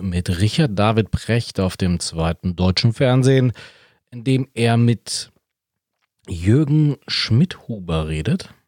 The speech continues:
Wenn ich den Namen jetzt richtig ausgesprochen habe, Schmidhuber. Ähm, Schmidhuber ist ein, ähm, Professor Schmidhuber ist, ähm,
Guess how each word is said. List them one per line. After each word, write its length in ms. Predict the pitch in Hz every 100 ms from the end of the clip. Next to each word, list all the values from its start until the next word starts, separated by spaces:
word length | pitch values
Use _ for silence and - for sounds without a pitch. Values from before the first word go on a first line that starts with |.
| _ _ _ _ _
Wenn 200 | 110 87
ich 100 | 85
den 220 | _ 90 90
Namen 320 | 90 120 127
jetzt 260 | 104 -
richtig 320 | - - 110 -
ausgesprochen 640 | 127 - - 85 80 98
habe, 260 | 131 196
Schmidhuber. 680 | 165 - 135 - 165 185 208 - - - - - _ -
Ähm, 720 | 143 151 147 151 143 120 113
Schmidhuber 760 | - - 156 - 180 156 156 151
ist 340 | 127 - - - _ _ _ _ _ _
ein, 520 | 117 120 123 120 117 -
ähm, 720 | 104 117 113 110 113 107 107 -
Professor 560 | - 98 - 139 85 -
Schmidhuber 560 | 85 80 82 80 113 - - - - _
ist, 440 | 120 123 104 - -
ähm, 540 | 107 104 101 104 95